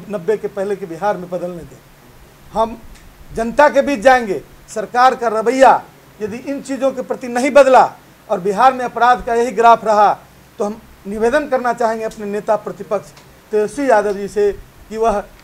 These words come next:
जनता के बीच चलें और गया से यहाँ तक जो है लोगों के बीच जाकर और इन बातों को रखें और जन-, जन-, जनता को इसके प्रति जागरूक करें,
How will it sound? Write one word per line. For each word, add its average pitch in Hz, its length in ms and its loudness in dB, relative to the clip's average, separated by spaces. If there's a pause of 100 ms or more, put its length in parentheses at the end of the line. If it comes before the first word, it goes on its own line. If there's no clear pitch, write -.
(160)
जनता 233 340 2
के 233 140 0
बीच 208 200 -8
चलें 220 360 -4 (300)
और 190 120 -8
गया 220 320 2
से 226 240 -2 (500)
यहाँ 220 300 -4
तक 220 180 -2 (1120)
जो 214 60 0
है 214 340 2 (920)
लोगों 262 320 2
के 262 120 -6
बीच 214 280 -8
जाकर 214 420 0 (420)
और 214 300 -2 (720)
इन 226 160 -10
बातों 214 300 0
को 190 100 -8
रखें 285 500 -2 (300)
और 202 120 -2
जन-, 220 260 -8 (200)
जन-, 220 200 -8 (160)
जनता 220 320 0
को 220 360 0 (300)
इसके 226 200 -10
प्रति 196 260 -10
जागरूक 190 460 -4
करें, 247 300 2